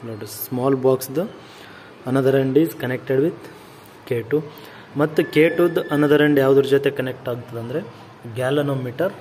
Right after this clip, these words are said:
positive ಜೊತೆ connect ಮಾಡ್ತೀವಿ. ಇಲ್ಲೇ ಐತೆ ನೋಡ್ರಿ, galvanometer positive. ಮತ್ತು galvanometer positive is connected with K one. Galvanometer is connected with K one.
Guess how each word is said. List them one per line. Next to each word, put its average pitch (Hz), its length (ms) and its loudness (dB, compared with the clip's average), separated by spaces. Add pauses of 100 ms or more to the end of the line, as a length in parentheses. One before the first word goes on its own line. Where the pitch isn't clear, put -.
(400)
positive 127 420 -2
ಜೊತೆ 117 260 -4
connect 123 380 -8
ಮಾಡ್ತೀವಿ. 113 680 -8
ಇಲ್ಲೇ 117 200 -6
ಐತೆ 110 200 -12
ನೋಡ್ರಿ, 98 180 -18 (600)
galvanometer 131 640 -4 (540)
positive. 110 380 -8 (440)
ಮತ್ತು 151 240 0
galvanometer 160 720 0 (140)
positive 139 460 2
is 156 220 -4
connected 135 400 0
with 139 360 0
K 127 140 2
one. 104 280 -6 (600)
Galvanometer 127 600 -6
is 147 260 -4
connected 120 380 -6
with - 200 -10
K 131 140 0
one. 165 200 0